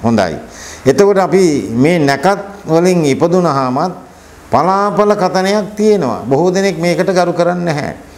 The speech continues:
නමුත් ඔබ හොඳට තේරුම් ගන්නට ඔබේ උපන් නැකත හොයා ගන්නට. ඒ කේන්ද්‍ර පලාපල බලන්න එක ලියනවා. අස්විද නැකත නම් කේතු මහ දසාව. බෙරණ නැකත නම් සිකුරු මහ දසාව.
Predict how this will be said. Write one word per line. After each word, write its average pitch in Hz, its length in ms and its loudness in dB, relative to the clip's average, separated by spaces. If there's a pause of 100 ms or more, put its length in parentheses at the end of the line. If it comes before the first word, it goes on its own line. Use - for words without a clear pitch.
(120)
නමුත් 170 500 2
ඔබ 156 140 2 (120)
හොඳට 180 320 0
තේරුම් 160 320 2
ගන්නට 123 300 -2 (460)
ඔබේ 180 360 4
උපන් 208 480 0
නැකත 208 240 2
හොයා 175 380 0
ගන්නට. 92 580 -10 (180)
ඒ 156 160 2
කේන්ද්‍ර 160 520 0
පලාපල 151 540 -2
බලන්න 156 460 -2
එක 185 100 -4
ලියනවා. 160 560 0 (360)
අස්විද 143 440 0
නැකත 135 320 0
නම් 165 240 -2
කේතු 160 340 -2
මහ 117 220 -2
දසාව. 90 460 -4 (420)
බෙරණ 160 460 2
නැකත 135 340 0
නම් 170 200 -2
සිකුරු 180 360 0
මහ 127 240 -2
දසාව. 85 480 -4